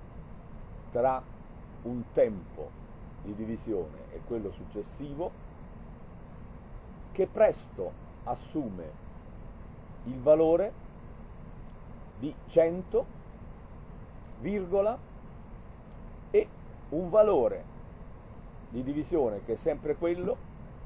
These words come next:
ma sempre più dilatato da una quantità di zero che progressivamente si aggiungono e dilatano le cifre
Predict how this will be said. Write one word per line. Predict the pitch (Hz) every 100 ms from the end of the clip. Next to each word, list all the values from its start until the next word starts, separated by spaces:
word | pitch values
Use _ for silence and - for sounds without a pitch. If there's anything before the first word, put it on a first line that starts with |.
| - - - - -
ma | 127 175
sempre | 175 220 196 - 202
più | - 160 135
dilatato | 147 180 165 120 92 - 98 - - - - - - - - - - - - - - - - - - - - - - - - - - -
da | 123 175
una | 175 165
quantità | - 165 160 165 - 175 127
di | 117 120 120
zero | 143 127 120 139 - - - - - - - - - -
che | 180 160 -
progressivamente | - 175 151 151 - 151 139 131 123 110 107 98
si | - 101 -
aggiungono | 98 98 95 107 95 92 110 - - - - - - - - - - -
e | 165
dilatano | 143 220 123 80 95 87 82 - - - - - - - - - - - - - - - -
le | 117 143
cifre | - 208 - 95 90